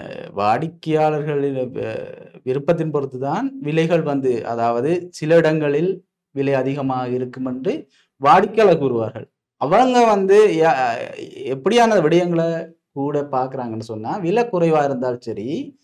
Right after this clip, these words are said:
ஆனா அதுக்கான தரம் எப்படி இருக்க வேண்டும்ன்றது இல்ல. இப்ப நாங்க ஒரு பிராண்டா இருக்கிறோம்னு சொன்னா, நாங்க cert ஒரு கொஞ்சம்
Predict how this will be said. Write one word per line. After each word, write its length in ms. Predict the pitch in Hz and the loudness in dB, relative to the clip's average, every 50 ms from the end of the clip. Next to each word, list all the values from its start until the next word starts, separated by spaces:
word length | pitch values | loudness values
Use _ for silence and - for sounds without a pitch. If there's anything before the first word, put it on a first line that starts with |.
| _ _ _ _ _ _ | _ _ _ _ _ _
ஆனா 300 | - 127 135 131 127 131 | -4 0 2 2 2 2
அதுக்கான 320 | 147 147 151 151 147 147 | 2 0 0 0 -2 0
தரம் 480 | - 156 147 151 180 190 190 190 190 - _ _ _ _ _ _ _ | 0 2 2 4 4 2 0 0 -4 -8 _ _ _ _ _ _ _
எப்படி 320 | - 135 135 - 147 139 135 | -12 -10 -4 -2 -2 0 2
இருக்க 280 | 131 135 135 135 131 | 0 0 0 0 0
வேண்டும்ன்றது 800 | 127 127 127 127 123 123 123 123 120 117 113 120 120 120 117 127 | 2 2 2 2 0 -2 -4 -4 -6 -6 -6 -4 -4 -4 -4 -4
இல்ல. 380 | 131 139 147 139 143 127 123 131 - _ _ _ _ _ _ _ _ _ | -4 -4 -4 -4 -6 -6 -6 -8 -10 _ _ _ _ _ _ _ _ _
இப்ப 140 | _ - 113 | _ -4 0
நாங்க 240 | 110 113 139 175 180 | 0 2 4 4 4
ஒரு 100 | 175 156 | 2 4
பிராண்டா 420 | - 143 151 175 208 240 233 208 170 | 4 6 8 8 8 6 6 6 6
இருக்கிறோம்னு 400 | 156 143 139 135 127 123 113 110 | 4 4 2 0 0 0 0 -4
சொன்னா, 240 | 110 117 117 120 - | -4 -6 -4 -4 -2
நாங்க 560 | 202 190 185 196 202 214 220 233 247 247 - _ _ _ _ - - | 0 0 0 0 2 2 2 2 0 -2 -6 _ _ _ _ 2 4
cert 280 | 165 170 170 170 165 | 4 4 4 4 2
ஒரு 280 | 143 143 143 139 139 135 | 4 4 6 4 4 4
கொஞ்சம் 460 | 143 160 165 175 170 165 147 - | 2 2 2 4 4 4 4 4